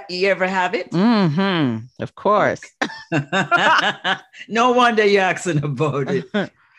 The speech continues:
Speaker 2: No, I just wanna introduce other people who don't know what it is or anything about it. You surely are missing out if you really like seafood and if you like a little bit of spice.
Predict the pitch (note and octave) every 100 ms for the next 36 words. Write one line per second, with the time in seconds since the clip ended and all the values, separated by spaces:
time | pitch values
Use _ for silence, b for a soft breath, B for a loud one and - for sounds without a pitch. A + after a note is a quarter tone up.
0 | b b G#3+ C4+ D4 C#4 C#4 A3+ C#4 -
1 | D4 C4+ B3+ B3 A#3+ B3 B3 C4 E3+ A3
2 | A#3 - - - G#3+ G#3+ - G#3+ G#3+ G#3
3 | A3 G3 G3+ G3 F#3+ F#3+ G3 F#3+ F3+ F#3
4 | F#3 F#3 F#3 F#3 F3+ F3 D#3+ D#3+ E3 -
5 | F#3+ E3+ F3+ F3+ F3 E3 E3+ F3+ - F3
6 | F3 E3+ E3 E3 E3+ - E3 E3 D#3 D#3
7 | - D3+ D3+ D#3 D#3 D#3 D#3 D3+ D3+ _
8 | _ _ _ _ _ _ _ _ _ -
9 | - G3 G3 - F3+ F3 E3+ D#3 D3+ D#3
10 | - D3 D3+ D3+ D#3 D3+ C#3+ D3+ - -
11 | F#3 F3 D3+ - -